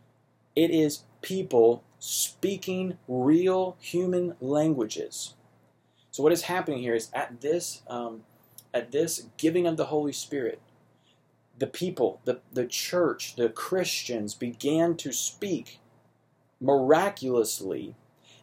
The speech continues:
in other languages they had not previously known before, but they were real languages. And they're speaking these,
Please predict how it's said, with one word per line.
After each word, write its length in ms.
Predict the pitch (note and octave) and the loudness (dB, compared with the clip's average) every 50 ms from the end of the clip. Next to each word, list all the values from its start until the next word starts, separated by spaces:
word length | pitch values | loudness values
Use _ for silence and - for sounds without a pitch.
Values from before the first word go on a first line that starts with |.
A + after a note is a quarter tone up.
| _ | _
in 320 | - D3 D3+ D3 C#3+ C3 C3 - _ _ _ - | 2 2 4 4 2 0 -2 -6 _ _ _ 6
other 360 | D#3 F#3+ G3+ F#3 F#3+ F3 E3 | 6 6 6 6 6 8 8
languages 640 | D#3+ D3+ D3+ D#3+ F3 F3+ D#3 C3+ A#2 - A2+ A2+ A2 | 8 8 6 6 6 4 2 2 2 2 0 0 2
they 180 | - B2+ B2 A#2+ | 2 2 2 2
had 240 | - C#3+ C#3+ C#3 | 2 0 0 2
not 220 | C#3+ D3 C3 - - | 2 0 -2 -2 -4
previously 600 | - D#3 D3+ D3 C3+ C3+ C3 A#2+ - - B2 B2 | -2 0 0 2 2 0 -2 -2 -2 -4 -4 -4
known 360 | A#2 B2 C3 C#3 C#3 C3+ B2+ | -2 0 0 0 0 -2 -4
before, 440 | G#2+ G#2 - - - - - - - _ _ | -6 -8 -8 -8 -8 -8 -8 -8 -10 _ _
but 140 | - A2 - | -14 -8 -2
they 120 | - A2+ | 0 2
were 160 | A#2 A#2 A2 G2+ | 4 4 4 2
real 460 | G2+ A2 A#2+ B2+ C#3 C#3+ C#3+ C#3+ - _ _ _ | 2 0 2 4 6 6 4 2 -2 _ _ _
languages. 640 | - A#2 C3 C#3 C#3+ C3+ A2+ - - - - - - - - - - - - | -2 2 2 2 2 2 0 -2 -4 -10 -10 -12 -14 -18 -20 -20 -18 -6 -4
And 100 | A#2 B2 | 0 2
they're 100 | C3 B2 | 2 2
speaking 540 | - - - - D3 D3 D#3+ - D3+ C3 A2+ | 2 -2 0 2 2 2 2 2 -2 -4 -2
these, 260 | A2 A2 A2+ A2 | -2 -4 -4 -6